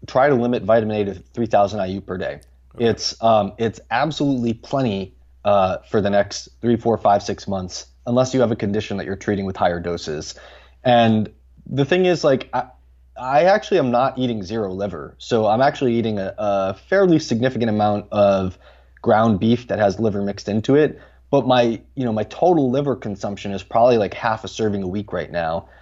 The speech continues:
Speaker 1: Um, I'm not adding liver capsules on top of the liver that I am getting in my food. And, um, you know, I'm not, I'm not eating a ton of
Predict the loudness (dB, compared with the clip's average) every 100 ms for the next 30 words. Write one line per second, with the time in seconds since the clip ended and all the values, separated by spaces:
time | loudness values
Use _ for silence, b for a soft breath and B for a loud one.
0 | b 0 2 4 2 -2 -10 _ -2 0
1 | 4 4 4 0 -4 -6 -6 -6 -6 -6
2 | -8 -8 -6 -8 -2 -2 -2 -4 -6 -6
3 | -6 -4 0 0 0 -2 -4 -4 -4 -4
4 | -6 0 2 4 2 -2 B B B _
5 | 4 6 4 2 2 2 4 4 0 -6
6 | -4 0 2 2 2 2 4 4 2 -2
7 | -2 2 2 2 0 -4 -2 -2 0 -4